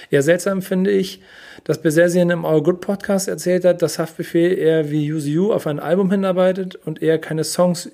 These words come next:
übrig bleiben. Hat Haftbefehl sich einen Spaß erlaubt oder hat Besersien gelogen? Oder hat Haftbefehl Besersien die Skizzen einfach gar nicht gezeigt? Also zwei Sachen drin.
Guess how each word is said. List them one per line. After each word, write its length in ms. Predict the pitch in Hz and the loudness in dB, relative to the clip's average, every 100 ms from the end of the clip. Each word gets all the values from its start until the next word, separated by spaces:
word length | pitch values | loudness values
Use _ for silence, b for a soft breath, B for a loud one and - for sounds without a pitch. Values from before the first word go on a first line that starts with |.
| - | -14
übrig 340 | 185 151 - | -4 -2 -2
bleiben. 420 | - 127 123 107 - - | -6 -6 -6 -10 -16 -12
Hat 160 | 135 | -6
Haftbefehl 560 | 151 - 151 175 160 160 B B B B B | -6 -6 -2 2 2 0 B B B B B
sich 240 | - - | -8 -6
einen 120 | 165 147 | -6 -6
Spaß 340 | - 156 180 | -2 -2 0
erlaubt 320 | 202 202 202 | 0 0 0
oder 120 | 175 | 2
hat 100 | 170 170 | 2 2
Besersien 440 | 160 165 165 165 | 2 2 2 2
gelogen? 460 | 151 147 160 139 135 | 2 4 4 4 0
Oder 360 | 143 180 220 | 0 0 2
hat 160 | 185 180 | 0 0
Haftbefehl 480 | 170 175 165 175 175 | -2 -2 0 0 0
Besersien 680 | 151 151 165 156 160 165 156 | 0 2 2 2 2 2 0
die 80 | 147 | -6
Skizzen 420 | - 170 - 165 | -4 -6 -4 -8
einfach 240 | 147 147 | -6 -6
gar 140 | - 139 | -6 -8
nicht 160 | 143 | -8
gezeigt? 580 | 139 - 147 - - - B B B B B B B B B - | -10 -10 -8 -10 -12 -20 B B B B B B B B B -2
Also 240 | 151 147 | 2 2
zwei 300 | 131 160 175 | 2 2 4
Sachen 280 | 202 190 185 | 4 2 2
drin. 300 | 185 202 | 4 2